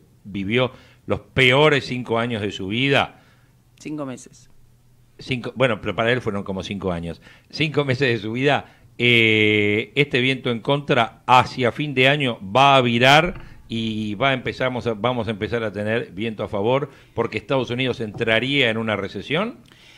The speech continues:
Speaker 2: Yo no sé si Estados Unidos entra en un rece-, una recesión. Yo digo, el mercado de acciones norteamericano, que es el mercado que atrapa, digamos, los mercados emergentes competimos den-, los mercados emergentes competimos dentro de los mercados de alto riesgo.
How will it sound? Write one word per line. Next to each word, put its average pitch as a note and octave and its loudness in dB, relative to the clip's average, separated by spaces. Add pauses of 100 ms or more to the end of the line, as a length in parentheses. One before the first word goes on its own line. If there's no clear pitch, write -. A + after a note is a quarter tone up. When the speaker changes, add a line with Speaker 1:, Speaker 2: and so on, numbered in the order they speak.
(140)
Speaker 2:
Yo G#3 -2
no A3+ 4
sé D#4 0
si C#4 2
Estados A#3+ 0
Unidos A#3+ -4
entra A3 0
en G#3 2
un G3 -2
rece-, F3+ -4
una F3 0
recesión. C#3+ -6
Yo F#3 0
digo, D3 2
el E3+ 0
mercado G#3+ 0
de F#3+ 0
acciones D3+ -4
norteamericano, F3 -4
que E3+ -12
es D#3+ -12
el D#3 -4
mercado D#3+ -4
que D3+ -6
atrapa, D#3 -2 (400)
digamos, D#3+ -6 (540)
los F#3 4
mercados A3 0
emergentes A#3 -4
competimos F#3+ -4
den-, B3 0
los F#3+ -2
mercados A3+ -2
emergentes A3 -4
competimos G3 -6
dentro G#3+ -4
de F3+ -2
los F3+ -2
mercados F3+ -4
de E3+ -2
alto E3+ -2
riesgo. C3+ -6